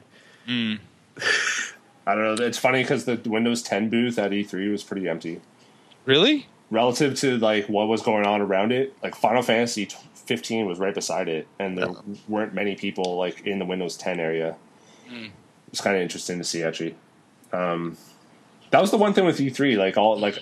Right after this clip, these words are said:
Speaker 2: I kinda missed all the conferences, so when they announced Windows ten, I don't even know really what they announced. And so I saw Windows ten there, and I was just like, "What's this even, like, what are you even doing here?"
Speaker 1: 'Cause now a lot of their games are gonna be, like, cross-play,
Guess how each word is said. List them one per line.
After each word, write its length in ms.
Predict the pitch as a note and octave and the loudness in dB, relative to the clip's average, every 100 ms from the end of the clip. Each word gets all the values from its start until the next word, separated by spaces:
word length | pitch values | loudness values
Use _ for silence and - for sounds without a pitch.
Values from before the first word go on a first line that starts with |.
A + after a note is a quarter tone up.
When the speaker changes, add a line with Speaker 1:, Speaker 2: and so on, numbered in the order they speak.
| - | -2
Speaker 2:
I 160 | G#2 | 0
kinda 220 | B2+ E3 D3+ | 2 2 4
missed 240 | A2+ - | 2 2
all 160 | G2+ A2 | 0 0
the 80 | |
conferences, 560 | A#2 G2+ A#2 - F2 E2+ | 0 -2 -2 -6 -6 -6
so 380 | - F2+ F2+ D#2 _ - - - | -4 -4 -4 -8 _ -20 -18 -4
when 120 | G2 | 0
they 80 | A2 | 2
announced 260 | A2+ C#3 | 4 2
Windows 280 | D#3+ C#3+ G#2+ | 2 2 0
ten, 240 | - A#2 F#2+ | 0 0 2
I 80 | |
don't 240 | G2 G#2+ A2+ | 0 0 2
even 200 | A#2 G2 | 0 0
know 260 | F#2+ G2 | 0 0
really 300 | F#2+ F#2+ F#2 | -2 -4 -4
what 200 | F2+ F2 | -4 -6
they 120 | F2 F2 | -4 -4
announced. 540 | E2+ F#2+ - - - - - - | -2 -4 -4 -10 -14 -20 -16 -8
And 100 | G2 | -2
so 120 | A2 | 0
I 40 | G#2 | 2
saw 200 | C3 B2+ | 4 4
Windows 300 | C3 A#2 - | 4 2 0
ten 220 | G2 G#2+ | -2 2
there, 140 | C#3 | 2
and 80 | C#3+ | 2
I 40 | |
was 100 | G#2 | 0
just 120 | - F#2 | -2 -6
like, 100 | F2 | -4
"What's 180 | F#2+ | -2
this 140 | D3+ D3 | -2 -2
even, 220 | C3+ G#2 F#2 | -2 -2 -2
like, 160 | F2+ | -4
what 100 | G2+ | -2
are 40 | D3+ | -2
you 120 | D#3+ | -2
even 160 | A2+ | -4
doing 360 | - F#2 C3+ F#2+ | -4 -2 -2 -2
here?" 260 | D#2+ D#2 - _ - - - - - - C3 A#2+ A#2+ A#2 | -4 -10 -14 _ -20 -20 -20 -20 -20 -16 -12 -12 -12 -4
Speaker 1:
'Cause 240 | - C3 C#3 | 0 2 4
now 260 | C#3 C#3+ | 6 6
a 40 | A#2+ | 6
lot 180 | A#2 | 6
of 140 | B2 A2+ | 6 4
their 260 | A2+ A2 | 4 4
games 260 | G#2 A2 A2 | 2 0 -2
are 40 | G#2 | -2
gonna 80 | G#2+ | 0
be, 60 | G#2 | 2
like, 180 | F#2+ | 2
cross-play, 840 | - G#2+ G2+ - - G2 F#2+ G2 | 2 4 4 2 2 4 6 4